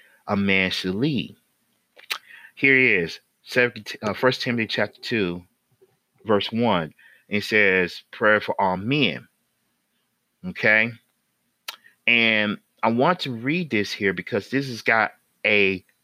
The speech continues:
pivotal point here. And I really want to focus on this. "Therefore, I exhort first of all supplications, prayers, and intercessions, and giving of thanks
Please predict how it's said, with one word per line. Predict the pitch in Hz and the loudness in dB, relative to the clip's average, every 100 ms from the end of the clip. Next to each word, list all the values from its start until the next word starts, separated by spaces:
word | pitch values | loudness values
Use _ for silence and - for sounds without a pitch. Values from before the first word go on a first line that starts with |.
| - | -6
pivotal | - 147 131 113 | -2 -2 -4 -8
point | - - 143 117 98 | -10 -8 -4 -2 -4
here. | - 71 - - _ _ _ _ _ _ _ _ _ _ _ _ _ _ _ _ _ - | -10 -12 -12 -16 _ _ _ _ _ _ _ _ _ _ _ _ _ _ _ _ _ 0
And | 117 110 107 - | 2 4 2 2
I | 110 120 113 _ _ _ - - | 2 2 -2 _ _ _ -16 -10
really | 117 165 214 180 | 0 4 4 4
want | 143 117 | 0 0
to | - | 0
focus | 151 143 101 | -2 -2 -8
on | 87 | -8
this. | 78 55 - - - _ _ _ _ _ _ _ _ _ - _ | -8 -10 -12 -16 -18 _ _ _ _ _ _ _ _ _ -20 _
"Therefore, | 165 185 165 - | 2 4 2 2
I | 139 135 | 2 2
exhort | 107 127 127 113 | 0 0 0 0
first | - 151 123 101 95 | -2 2 4 2 0
of | 92 - | -4 2
all | 120 113 95 | 4 4 2
supplications, | - 127 120 123 110 98 - | -4 -8 -4 -2 -2 -4 -6
prayers, | 107 104 92 92 - | 2 4 4 2 -2
and | 104 | -6
intercessions, | 110 117 113 107 98 95 | -4 -4 -2 -2 -2 -2
and | 90 87 | -2 -2
giving | 95 104 101 92 90 87 - - - - _ _ _ _ | -2 2 4 4 2 -4 -8 -14 -20 -20 _ _ _ _
of | 98 90 | -2 0
thanks | - 120 104 90 - | 0 0 0 -2 -6